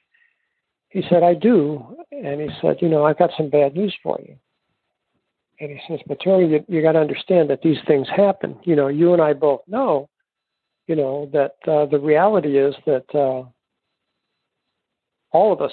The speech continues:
have an expiration date, and we don't know what that is." And, uh, I said, "What do, what do you mean?" And he said, "Well, your friend was killed. Your friend was killed in an automobile accident."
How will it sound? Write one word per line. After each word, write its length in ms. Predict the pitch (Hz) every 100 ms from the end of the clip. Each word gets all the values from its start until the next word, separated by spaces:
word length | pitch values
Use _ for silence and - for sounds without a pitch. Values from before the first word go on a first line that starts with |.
| -
have 140 | 139
an 80 | 143
expiration 680 | 143 - 156 170 185 - 143
date, 300 | - - -
and 140 | 151 143
we 100 | 147
don't 220 | 156 151
know 140 | 151 147
what 160 | 139 -
that 200 | 147 160
is." 280 | 202 - - - - _ _ -
And, 380 | - - 143 -
uh, 260 | 78 151 - _ _ _ _ _ _ _ _ _ _ _ _ _ _ _ _ 165
I 60 |
said, 140 | - 151
"What 120 | 156
do, 100 | 156
what 100 | 165
do 60 |
you 60 | 151
mean?" 320 | 208 165 120
And 140 | 120 117
he 80 | 113 -
said, 80 |
"Well, 160 | 135 139
your 160 | 156 139
friend 260 | 160 151
was 140 | 143 - -
killed. 280 | 214 147 - 143 143
Your 80 | 160
friend 160 | - 139
was 160 | 135 - -
killed 220 | 156 151
in 140 | 143
an 120 | 143
automobile 580 | 135 135 143 135 214 220
accident." 520 | - - - - -